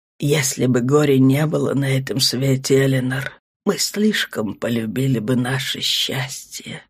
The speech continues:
Нас пугало бы приближение седых волос и старости. Мы дрожали бы при мысли о смерти,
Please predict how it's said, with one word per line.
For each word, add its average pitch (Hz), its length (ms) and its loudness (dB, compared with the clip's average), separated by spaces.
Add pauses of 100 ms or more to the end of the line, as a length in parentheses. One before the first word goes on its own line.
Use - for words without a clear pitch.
(360)
Нас 196 340 0
пугало 175 580 2
бы 160 160 2
приближение 165 840 2
седых 165 520 0
волос 135 800 4
и 151 60 -2
старости. - 1080 -4 (440)
Мы 143 180 0
дрожали 147 720 2
бы 139 160 0
при 147 180 -2
мысли 170 480 2
о 156 120 6
смерти, - 1080 0